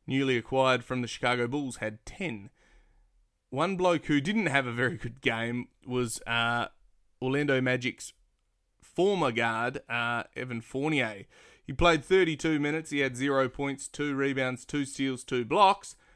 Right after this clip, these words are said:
zero of ten shooting, zero of five three-pointers,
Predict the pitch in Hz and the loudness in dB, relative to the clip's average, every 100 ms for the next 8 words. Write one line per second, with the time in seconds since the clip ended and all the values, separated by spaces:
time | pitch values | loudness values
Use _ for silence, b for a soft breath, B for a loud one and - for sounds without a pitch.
0 | b b 135 233 254 175 139 - 135 127 | b b -2 4 6 6 4 0 -2 -2
1 | - 135 170 170 151 170 143 123 - 135 | -2 -2 -2 -2 -2 0 0 -2 -2 0
2 | 127 - 135 127 - 139 165 190 185 | 0 -4 -4 -4 -4 -4 -4 -4 -10